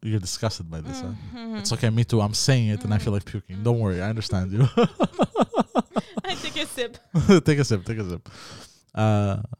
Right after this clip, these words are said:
Speaker 1: I did this and I'm d-, still disgusted by my actions.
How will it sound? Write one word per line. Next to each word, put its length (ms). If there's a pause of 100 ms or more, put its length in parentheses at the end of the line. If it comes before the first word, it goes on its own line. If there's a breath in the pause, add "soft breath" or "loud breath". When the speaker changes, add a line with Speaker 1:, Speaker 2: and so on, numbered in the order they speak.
(180)
Speaker 1:
I 140
did 220
this 220
and 100
I'm 100
d-, 80
still 240
disgusted 580
by 120
my 100
actions. 600